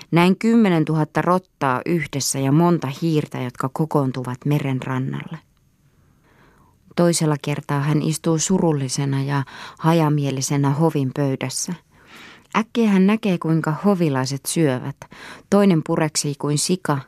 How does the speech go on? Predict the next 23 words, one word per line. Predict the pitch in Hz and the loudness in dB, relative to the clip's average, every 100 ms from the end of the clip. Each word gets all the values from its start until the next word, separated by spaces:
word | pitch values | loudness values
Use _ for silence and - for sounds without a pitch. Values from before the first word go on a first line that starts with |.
| _ - | _ 0
toinen | 202 185 165 | 4 4 4
nakertaa | 170 175 156 - 135 | 2 2 -2 -2 -6
kuin | - 147 | -2 -2
hiiri, | 147 180 180 147 151 - - - - | 2 2 2 0 -4 -8 -18 -20 -2
joku | 202 208 214 | 0 2 2
käyttää | 170 156 - 156 | 2 0 2 2
hampaitaan | 170 190 185 139 135 135 131 | 4 4 4 0 -2 -2 -2
kuin | 147 151 | 0 0
sahaa. | - 175 151 139 123 135 - | 2 0 0 -2 -2 -4 0
Tämä | 165 170 165 156 - - - | 2 4 2 0 -10 -16 0
vääristää | 190 214 185 156 - 143 | 2 4 2 -2 0 2
naamaansa, | 151 190 180 156 139 143 151 - - | 4 4 4 2 0 -2 -4 -8 -2
tuon | 202 196 175 | 2 4 4
parta | 190 180 143 - | 2 2 -2 -2
keikkuu | 156 147 - 131 | -2 -2 -4 0
edestakaisin. | 135 151 143 - 139 - 110 127 127 135 127 _ _ _ - | 2 2 0 -2 -6 -4 -4 -4 -4 -4 -6 _ _ _ -10
Syödessään | - 165 156 131 127 - 123 127 - _ _ - | -2 2 2 2 -4 -6 -6 -8 -10 _ _ 0
he | |
näyttivät | 135 127 123 104 120 - | 2 2 -2 -6 -8 -6
paholaisilta. | 131 127 131 73 - - - - - - - _ _ _ _ _ _ _ _ _ _ _ _ _ _ - | -4 -4 -4 -8 -8 -8 -8 -10 -16 -20 -20 _ _ _ _ _ _ _ _ _ _ _ _ _ _ -2
Käydessään | 196 247 240 202 175 170 | 2 2 2 0 2 2
kuvaamaan | - 208 208 165 151 139 | 4 4 4 4 2 0
kansanelämää, | 196 196 180 147 139 143 139 143 143 | 4 4 4 -2 -4 -2 0 0 0